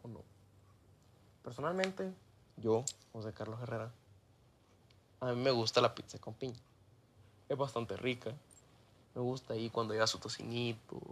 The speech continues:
su cebollita, la orilla de queso, uf, increíble. Pero hay gente, o sea, no sé por qué, pero hay gente que le encuentra asquerosa, hasta el punto de decirle mala, así, que no la comen. Por ej-, porque, por ejemplo,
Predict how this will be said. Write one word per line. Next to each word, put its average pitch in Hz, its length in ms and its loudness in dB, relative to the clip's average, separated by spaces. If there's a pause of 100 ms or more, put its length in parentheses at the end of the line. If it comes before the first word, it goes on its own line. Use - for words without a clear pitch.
(120)
su 110 300 -8
cebollita, 117 1120 -6 (360)
la 127 100 2
orilla 123 200 8
de 117 120 0
queso, 117 540 2
uf, - 380 -6 (1080)
increíble. - 460 -10 (1200)
Pero 156 180 8
hay 127 140 8
gente, 123 480 -2
o 110 80 -6
sea, - 140 -6
no 117 100 -6
sé 120 100 -4
por 120 200 -4
qué, 117 180 -2 (440)
pero 113 140 -4
hay 117 60 -4
gente 110 260 -6
que 117 300 4
le 110 140 -2
encuentra 113 340 -4
asquerosa, 120 680 0
hasta 127 200 4
el 117 80 4
punto 135 340 0
de 127 80 4
decirle 113 400 2
mala, - 400 -4 (340)
así, - 240 -14 (120)
que - 80 -10
no 120 100 -6
la 123 160 -8
comen. 120 320 -4 (1600)
Por 127 140 0
ej-, 120 80 0
porque, 120 240 -6
por 113 160 0
ejemplo, 113 320 0